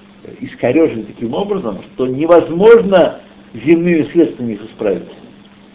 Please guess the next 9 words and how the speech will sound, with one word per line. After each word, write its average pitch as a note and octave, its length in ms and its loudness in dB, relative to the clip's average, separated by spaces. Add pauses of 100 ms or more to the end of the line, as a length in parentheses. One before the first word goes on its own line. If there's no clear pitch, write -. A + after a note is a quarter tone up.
Только G#3+ 280 2
Всевышний, G#3 540 -4
если A#2 260 -2
делает. G#2 340 -2
Каждое G#3 340 2
чудо. F#3 400 -6 (480)
Каждый, F#3 540 4 (160)
тот, F#3 180 -2
кто C3 400 -6